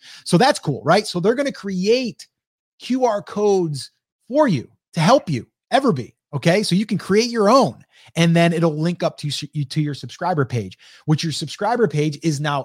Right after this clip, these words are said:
also built in Everbee email, which we talked about. Um, adding the Q R code to an image, uh, which the user can customize and then push to Etsy as a product image. Let's think about what they just said here.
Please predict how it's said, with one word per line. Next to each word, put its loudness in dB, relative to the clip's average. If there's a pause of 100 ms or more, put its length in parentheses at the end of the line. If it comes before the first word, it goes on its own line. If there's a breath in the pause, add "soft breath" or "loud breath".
also -2
built -2
in -6
Everbee -4
email, 0 (400 loud breath)
which -8
we -6
talked 4
about. -8 (760 soft breath)
Um, 4
adding 4
the 0
Q 0
R 4
code -2
to -4
an -6
image, -2 (380)
uh, 6
which 2
the 2
user 4
can -2
customize 0
and 2
then 0
push 2 (100)
to -6
Etsy -2
as -2
a 0
product 0
image. -4 (600)
Let's 2
think 2
about 2
what 2
they 4
just 0
said 2
here. -6